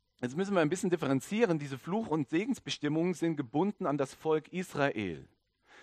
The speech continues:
Also in dem Sinne unterliegen wir diesen Fluch- und Segensbestimmungen nicht wie das Volk Israel. Nach dem Motto, okay, wir vergessen Gott und dann brichst du dir das Bein, oh, das ist jetzt Strafe Gottes. Das ist ja manchmal auch so ein bisschen Denken,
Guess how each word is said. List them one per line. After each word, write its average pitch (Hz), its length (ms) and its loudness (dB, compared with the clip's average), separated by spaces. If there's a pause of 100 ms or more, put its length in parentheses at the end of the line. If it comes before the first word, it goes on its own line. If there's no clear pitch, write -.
(200)
Also 135 280 4
in 135 100 2
dem 185 240 4
Sinne 175 400 0
unterliegen 160 600 2
wir 143 140 0
diesen 170 300 -4
Fluch- 180 380 -8 (100)
und 151 220 -2
Segensbestimmungen 147 920 -2
nicht 165 340 -4
wie 160 100 -6
das 139 180 0
Volk 131 300 -4
Israel. 82 680 -10 (1160)
Nach 123 160 2
dem 120 160 0
Motto, 123 360 2
okay, 127 240 -4
wir 120 120 -2
vergessen 117 420 -4
Gott 123 260 -2
und 110 120 -2
dann 113 240 -2
brichst 117 260 -10
du 120 40 -8
dir 110 100 -4
das 101 100 -8
Bein, 113 420 -2
oh, 107 320 -2 (600)
das 101 120 -10
ist - 60 -10
jetzt 107 160 -6
Strafe 104 460 -8
Gottes. - 600 -10 (540)
Das 110 120 -6
ist - 40 -6
ja 139 80 2
manchmal 131 380 -2
auch 139 260 0
so 135 140 -4
ein 123 100 -4
bisschen 127 320 -4
Denken, 160 480 -2